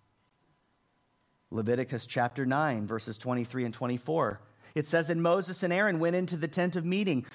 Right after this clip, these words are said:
When they came out and blessed the people, the glory of the Lord appeared to all the people. Then fire went out from the Lord and consumed the burnt offering and the portions of fat on the altar. And when all the people saw it, they shouted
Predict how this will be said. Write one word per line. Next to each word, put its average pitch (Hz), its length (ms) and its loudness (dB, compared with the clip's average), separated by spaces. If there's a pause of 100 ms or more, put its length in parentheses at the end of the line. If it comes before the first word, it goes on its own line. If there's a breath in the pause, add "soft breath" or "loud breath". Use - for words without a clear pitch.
When 151 140 4
they 143 160 0
came 175 420 -2
out 160 300 0
and 120 100 -4
blessed 143 340 2
the 151 80 -6
people, 165 360 -2
the 120 120 -2
glory 143 540 0
of 175 100 0
the 160 120 0
Lord 156 500 2 (220 loud breath)
appeared 165 420 0
to 156 180 -2
all 175 320 4
the 175 120 -4
people. 156 600 -2 (400 soft breath)
Then 196 220 2
fire 180 800 2
went 180 280 0
out 214 320 2
from 220 140 0
the 208 100 4
Lord 208 360 2
and 170 120 -6
consumed 208 560 0
the 202 60 2
burnt 202 240 0
offering 196 460 0 (240 loud breath)
and 156 120 2
the 135 40 4
portions 170 500 0
of 165 80 -2
fat 170 220 2
on 175 100 2
the 170 120 0
altar. 170 420 0 (160 loud breath)
And 143 100 0
when 139 120 4 (100)
all 190 280 4
the 208 120 -2
people 190 360 -4
saw 185 440 0
it, 107 160 -2 (1200)
they 120 120 -4
shouted 151 720 0